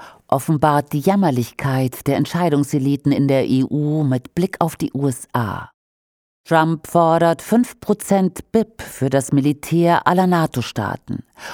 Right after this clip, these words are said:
Und die europäischen nato-Mitgliedstaaten feiern das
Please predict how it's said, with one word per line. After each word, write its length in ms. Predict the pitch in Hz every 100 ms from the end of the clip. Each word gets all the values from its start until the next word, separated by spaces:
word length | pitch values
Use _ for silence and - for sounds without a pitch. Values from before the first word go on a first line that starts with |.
| -
Und 100 | 208
die 80 | 208
europäischen 680 | 185 202 - 240 247 - 180
nato-Mitgliedstaaten 1000 | 160 156 - 165 - 202 - 226 208 190
feiern 480 | - - 233 175 143
das 380 | 127 123 -